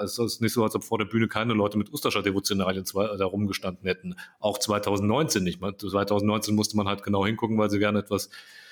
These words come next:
äh, ja, kleinere Symbole oder verstecktere Symbole benutzt haben.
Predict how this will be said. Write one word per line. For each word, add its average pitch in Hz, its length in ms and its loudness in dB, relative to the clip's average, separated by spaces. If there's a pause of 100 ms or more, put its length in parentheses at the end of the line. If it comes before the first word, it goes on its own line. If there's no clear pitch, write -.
(280)
äh, 101 320 2
ja, 82 240 -4 (140)
kleinere 113 360 2
Symbole 107 440 4
oder 110 180 2
verstecktere 104 440 0
Symbole 90 380 2
benutzt 87 340 -8
haben. 76 200 -8